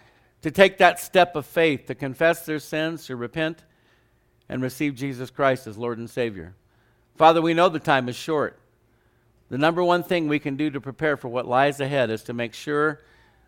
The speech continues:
that we are in right relationship with you, and that can only happen as we embrace your Son, Jesus Christ, as our Lord and Savior.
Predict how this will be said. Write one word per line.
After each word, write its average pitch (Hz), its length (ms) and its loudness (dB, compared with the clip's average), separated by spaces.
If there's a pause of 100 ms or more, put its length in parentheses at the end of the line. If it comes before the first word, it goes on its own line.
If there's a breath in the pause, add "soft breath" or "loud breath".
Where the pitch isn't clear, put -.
(120)
that - 120 -10
we 139 180 -2
are 117 120 2
in 104 140 -8
right 135 260 2
relationship 131 760 -4
with 131 200 -10
you, 107 320 -6 (720)
and 123 100 -6
that 135 140 -2
can 131 140 -4
only 135 200 -2
happen 135 360 -2
as 117 160 -8
we 127 100 -4
embrace 120 500 -4
your 127 140 -8
Son, 123 340 -6
Jesus 117 380 -12
Christ, 113 400 -4
as 104 120 -10
our 104 120 -4
Lord 104 200 -6
and 104 120 -12
Savior. 98 460 -10